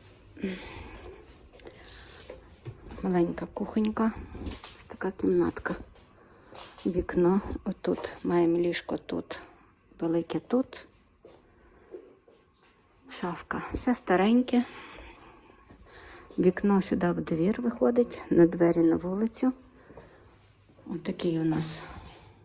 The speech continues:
санвузол. Вікно виходить в коридор туди, туди. Ми тільки зайшли, тільки поговорили з нашим,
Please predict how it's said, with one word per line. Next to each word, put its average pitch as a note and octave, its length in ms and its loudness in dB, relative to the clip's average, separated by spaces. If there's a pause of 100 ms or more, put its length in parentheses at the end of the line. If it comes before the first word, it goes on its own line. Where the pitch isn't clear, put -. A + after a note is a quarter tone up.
(360)
санвузол. F3+ 560 0 (640)
Вікно E3 380 6
виходить D#3+ 600 0 (680)
в - 60 -14
коридор D#3+ 600 -4
туди, A#3 340 -2 (800)
туди. A3+ 300 2 (1300)
Ми F3 140 6
тільки F3 300 2
зайшли, F3 440 2
тільки - 300 -2
поговорили E3+ 640 2
з D#3+ 100 0
нашим, E3 320 2